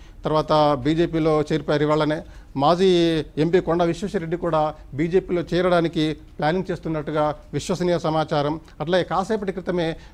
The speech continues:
ఆ, భిక్షపతి యాదవ్ మాజీ ఎమ్మెల్యే, తర్వాత ఆయన కుమారుడు కూడా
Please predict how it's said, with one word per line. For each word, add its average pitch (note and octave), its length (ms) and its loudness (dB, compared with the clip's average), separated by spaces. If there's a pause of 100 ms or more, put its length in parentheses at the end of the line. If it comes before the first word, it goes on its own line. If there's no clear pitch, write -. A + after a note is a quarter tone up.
(120)
ఆ, D3+ 580 4
భిక్షపతి F#3 440 2
యాదవ్ E3+ 400 4
మాజీ E3 260 0
ఎమ్మెల్యే, D#3+ 420 2 (360)
తర్వాత E3+ 260 2
ఆయన D#3+ 300 4
కుమారుడు F#3+ 380 2
కూడా E3 400 2